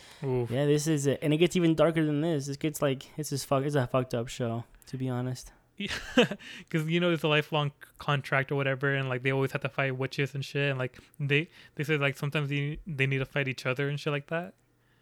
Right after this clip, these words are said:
Speaker 2: Yeah, and Brian, what are witches? Like, do you know yet, right? I don't think you do.
Speaker 1: Uh, no, I think, I think that we've only seen, like, the ones they battle or whatever, and they're just, like, really weird.
Speaker 2: Okay.
Speaker 1: Like,
Speaker 2: You'll
Speaker 1: in the
Speaker 2: find out
Speaker 1: weird
Speaker 2: what
Speaker 1: paper
Speaker 2: they are.
Speaker 1: style.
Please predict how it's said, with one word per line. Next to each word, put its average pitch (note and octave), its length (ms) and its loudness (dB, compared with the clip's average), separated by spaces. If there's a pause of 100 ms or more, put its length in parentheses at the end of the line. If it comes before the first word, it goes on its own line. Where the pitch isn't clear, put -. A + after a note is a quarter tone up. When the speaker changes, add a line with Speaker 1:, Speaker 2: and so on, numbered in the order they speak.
(200)
Speaker 2:
Yeah, C3+ 380 6 (120)
and D3+ 160 4
Brian, D#3+ 280 6
what E3 180 6
are D3+ 160 6
witches? A#2+ 640 -2 (180)
Like, B2 200 2
do B2+ 100 2
you C3 60 8
know C3 160 6
yet, E3+ 300 4
right? E3+ 140 2
I D#3+ 40 0
don't D#3+ 120 0
think D#3+ 120 -2
you C#3 60 2
do. C3 280 2 (180)
Speaker 1:
Uh, D#3+ 220 8
no, F#3+ 180 4
I F#3 100 4
think, A3 200 -6 (380)
I E3 40 -6
think F#3+ 220 0
that F#3 100 -6
we've D#3+ 300 0
only D#3+ 180 0
seen, E3 220 -2
like, C#3+ 180 -2
the D3+ 80 2
ones C#3 160 2
they C#3+ 100 0 (140)
battle B2+ 280 4
or C#3+ 120 0
whatever, C#3 540 -2
and C#3 100 -2
they're C#3 80 2
just, C#3 160 -4
like, C3+ 100 0
really C3 180 0
weird. B2 240 2
Speaker 2:
Okay. A#2 180 -4 (580)
Speaker 1:
Like, C3+ 180 4
Speaker 2:
You'll E3 100 10
Speaker 1:
in D3 40 4
the D3 80 8
Speaker 2:
find D3 120 8
out C3+ 80 6
Speaker 1:
weird C3 100 2
Speaker 2:
what D3+ 60 2
Speaker 1:
paper C3+ 100 6
Speaker 2:
they - 20 6
are. B2 40 4
Speaker 1:
style. B2+ 260 2